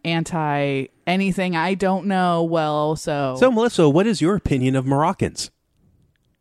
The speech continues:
Speaker 1: Um, I don't ha-, I don't know any Moroccans. I
Speaker 2: Here's
Speaker 1: think
Speaker 2: Gil
Speaker 1: they're fine.
Speaker 2: Wilders' opinion of Moroccans.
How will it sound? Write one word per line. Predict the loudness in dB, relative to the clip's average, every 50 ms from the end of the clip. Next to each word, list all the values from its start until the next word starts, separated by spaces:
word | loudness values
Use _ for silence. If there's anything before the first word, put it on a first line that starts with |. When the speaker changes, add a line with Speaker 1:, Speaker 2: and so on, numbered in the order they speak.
| _ _ -2
Speaker 1:
Um, | 0 2 4 4 4 4 2 0 -2
I | -2 0 2 2
don't | 2 2 0 -2 -4
ha-, | -6 -6 -4 -6 -4 -2
I | -2 -2 0
don't | 0 0 0 0 0 0
know | 2 2 2 2
any | 0 0 -2 -2
Moroccans. | -2 -2 0 0 0 0 0 -2 -4 -4 -6 -8 -6 -6 -4 0
I | 2
Speaker 2:
Here's | 4 4 4 2
Speaker 1:
think | 2 4
Speaker 2:
Gil | 4 4 4 4
Speaker 1:
they're | 2 0 0
fine. | 0 4 4
Speaker 2:
Wilders' | 4 4 4 4 2 2 2 2 0 -2 -4 -4 -4
opinion | -4 0 0 2 2 2
of | 2 2
Moroccans. | 2 2 2 2 2 0 0 0 0